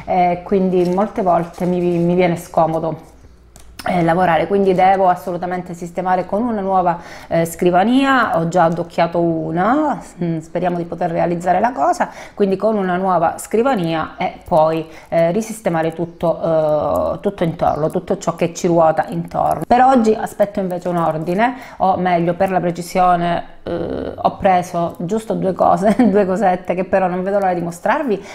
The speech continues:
e non vedo l'ora di avere tra le mie mani, eh, perché comunque, eh, vorrei continuare a stare un po' a regime, eh, per tanti motivi, soprattutto per problemi di salute e quindi, eh, per, eh,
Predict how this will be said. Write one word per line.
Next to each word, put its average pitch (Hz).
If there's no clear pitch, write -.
e 196
non 226
vedo 185
l'ora 185
di 175
avere 175
tra 208
le 185
mie 180
mani, 277
eh, 170
perché 190
comunque, 185
eh, 165
vorrei 202
continuare 208
a -
stare 175
un 170
po' 175
a 170
regime, 165
eh, 214
per 170
tanti 180
motivi, 196
soprattutto 170
per 185
problemi 170
di 165
salute 202
e 170
quindi, 175
eh, 156
per, 180
eh, 160